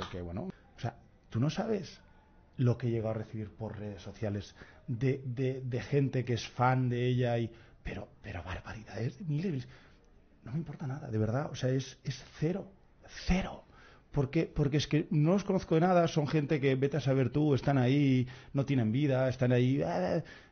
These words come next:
¿y, y qué, qué importancia les tienes que dar? Es que es cero. No, no los vas a conocer nunca en la vida, son como robots, o sea, lo, lo trato como si fuera, no sé,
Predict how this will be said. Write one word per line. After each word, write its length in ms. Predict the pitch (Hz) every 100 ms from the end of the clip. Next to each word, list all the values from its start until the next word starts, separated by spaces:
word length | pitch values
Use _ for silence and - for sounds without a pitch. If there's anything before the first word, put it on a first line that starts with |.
| - _ _
¿y, 140 | 175 -
y 80 | 151 -
qué, 120 | -
qué 100 | - 185
importancia 580 | 196 233 208 190 190
les 180 | 170 156
tienes 280 | 160 147 -
que 120 | 131
dar? 240 | 104 95 - 160 151 196
Es 140 | 226 -
que 100 | 190
es 160 | 190 - -
cero. 300 | 165 214 - - _ _ - - - _ _
No, 260 | 214 190 220
no 160 | 208 190
los 160 | 190 196
vas 140 | 170
a 80 | 147
conocer 340 | 139 127 139
nunca 220 | 147 160
en 60 | 196
la 60 | 156
vida, 360 | 139 147 170 - - -
son 180 | - 165
como 200 | 202 202
robots, 520 | 127 131 175 180 -
o 60 | 139
sea, 180 | 151
lo, 420 | 175 180 202 147 170
lo 200 | 127 127
trato 340 | 156 175 208
como 200 | 202 170
si 140 | 127
fuera, 500 | 131 147 165 202 196 - - - - - -
no 80 | 160
sé, 320 | 139 175